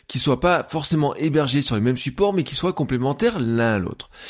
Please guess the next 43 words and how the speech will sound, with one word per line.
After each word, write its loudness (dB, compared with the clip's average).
Je -6
vous 2
donne 4
quelques 0
exemples 2
de 4
la 4
différence 0
entre 0
des 4
contenus 0
informatifs -2
et 0
inspirationnels. -2
Euh, 2
je 2
vois 4
par 4
exemple 2
des 4
freelances, 2
des 0
blogueurs 4
faire -2
des 2
billets 0
qui, -6
où 6
ils 2
partagent 0
les 4
revenus 4
générés 2
chaque 0
mois. 0
Alors -2
c'est -4
un 2
contenu 0
qui -4
est -6
purement 2
inspiration 0